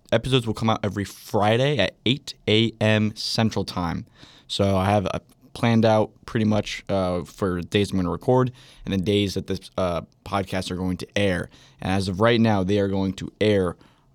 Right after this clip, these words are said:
uh, on Fridays at eight A M, uh, Central Time, uh, 'cause I'm in the Central Time Zone. Makes the most sense to me. Uh, so I'll have those up and going. So I'm just saying that 'cause if there's any big baseball <laughs> news or anything like that, that, um,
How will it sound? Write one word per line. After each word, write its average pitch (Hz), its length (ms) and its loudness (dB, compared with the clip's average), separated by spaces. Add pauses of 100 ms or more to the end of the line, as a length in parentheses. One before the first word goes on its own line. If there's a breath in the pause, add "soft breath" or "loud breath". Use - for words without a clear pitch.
(120)
uh, 87 360 2
on 92 120 0
Fridays 120 520 2
at - 200 0
eight 127 160 6
A 127 100 4
M, 120 160 2 (420)
uh, 98 220 2
Central 113 340 -2
Time, 92 460 -4 (160)
uh, 95 200 -2
'cause 92 160 -10
I'm 92 120 -2
in 87 40 -4
the 87 60 -6
Central 90 280 -8
Time 87 260 -4
Zone. 98 180 -2
Makes 95 220 -2
the 104 60 0
most 95 200 0
sense 90 280 -2
to 101 100 -2
me. 92 260 2 (560 soft breath)
Uh, 92 360 2
so 104 200 2
I'll 98 80 4
have 101 200 2
those 101 200 0
up 92 140 -2
and 101 100 0
going. 101 300 2 (220 loud breath)
So 113 300 2
I'm 110 120 0
just 131 180 -2
saying 117 220 4
that 110 260 0
'cause 98 340 -2
if 90 100 -8
there's 92 180 -6
any 95 140 -2
big 104 440 0
baseball 104 400 -2
<laughs> 110 140 -2
news 107 180 0
or 92 60 -2
anything 92 300 0
like 87 200 -6
that, 95 380 -2 (380 soft breath)
that, 90 460 0
um, 85 460 -2